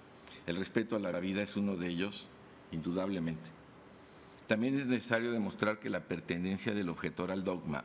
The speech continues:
o creencia es cierta y tiene un compromiso real con aquel. Finalmente, que no se trate de una urgencia insuperable. Recordemos que para el objetor el temor a la sen-, a la sanción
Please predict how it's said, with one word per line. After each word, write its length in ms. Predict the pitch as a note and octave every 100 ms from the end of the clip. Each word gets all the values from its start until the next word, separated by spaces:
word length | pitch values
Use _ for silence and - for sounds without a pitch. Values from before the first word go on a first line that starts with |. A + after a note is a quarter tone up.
| -
o 160 | F#2
creencia 560 | - E2+ F#2+ F2 G#2+ G#2+ - - - -
es 140 | B2+
cierta 480 | B2 A2 - A#2 - - - - G#2
y 100 | G#2+
tiene 340 | B2 B2+ B2+
un 100 | B2+
compromiso 760 | A#2+ G#2 G2 G2 G#2+ G#2+ F#2 -
real 480 | E2+ G#2 G#2 G2+ G#2 - - - -
con 140 | E2
aquel. 300 | D2+ C2+ B1+ - - - - - - - - - -
Finalmente, 680 | G#2+ B2 B2 A2 G#2 C3 - - - - - - - - -
que 120 | A2
no 180 | G#2+ A2+
se 160 | A2+ A2
trate 440 | - A2+ A#2 B2
de 100 | F#2+
una 180 | G#2 G2+
urgencia 640 | G2 - G2+ G#2+ G2+ G2+
insuperable. 760 | F2+ E2+ F2 F#2 F#2+ G#2+ G2+ E2+ - - - - - -
Recordemos 580 | G#2 - G#2+ C3 C3+ C3
que 120 | B2
para 220 | G2+ G#2+
el 100 | G2
objetor 480 | F#2 - F2+ A2 A#2
el 140 | A2+ -
temor 400 | F#2+ G2 G#2 A2
a 80 |
la 140 | G#2 F2
sen-, 380 | - D#2 D#2 -
a 80 |
la 140 | D#2+ E2
sanción 500 | E2 D#2+ F2+ G2+